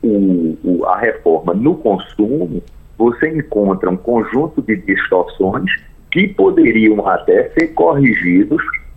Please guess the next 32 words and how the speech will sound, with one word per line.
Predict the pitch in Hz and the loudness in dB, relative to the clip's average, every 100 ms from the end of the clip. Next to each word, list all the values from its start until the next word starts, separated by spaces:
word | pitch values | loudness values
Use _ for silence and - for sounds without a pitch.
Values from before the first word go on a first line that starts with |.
| - | -2
quando | 131 139 170 170 | 2 4 2 0
nós | 160 151 - | 0 2 2
chegarmos | 139 104 113 139 147 - | 2 2 2 0 -6 -4
na | 143 | -4
questão | - 143 - 131 147 | 0 -2 0 -2 2
da | 175 | 0
renda. | 175 143 127 127 - - - | 2 2 2 2 0 -4 -2
E | 151 | 2
nós | 143 170 226 - | 4 2 0 -2
sabemos | 170 - 104 98 95 - - - - | -4 0 -2 -2 -4 -4 -6 -6 -10
o | 117 | -10
que | - - 180 | -8 -4 -2
o | 175 | 0
Nordeste | 131 110 107 113 - 160 - | 0 0 0 -2 -4 -12 -4
passa | 113 107 - 107 | -2 0 -2 -8
com | - 101 | -10 -4
relação | 98 90 82 - 87 87 110 - | 0 0 0 -6 -4 -4 -6 -4
à | 110 | -4
renda, | - 107 95 85 - - - - - - - | -2 -2 -2 -4 -8 -10 -20 -20 -20 -20 -6
né? | 90 104 143 - - | 0 0 -2 -8 -6
Então | 104 101 123 139 | -4 0 0 0
a | |
gente | 135 151 - | 0 -2 -2
precisa | - 156 147 - 101 - | 2 2 2 0 0 0
ter | 92 - 95 | -4 -2 -4
com | - 107 | -4 -6
muita | 120 165 - | -6 -2 -2
clareza | - - - - 87 90 90 87 - 78 | -2 -8 -2 0 2 0 2 0 0 -4
isso | 104 - - - - | -10 -10 -18 -20 -2
e | 170 | -2
também | 185 190 170 127 113 135 | 0 0 0 0 0 0
entender, | 147 - 113 92 90 110 117 90 | 0 0 0 2 2 4 4 2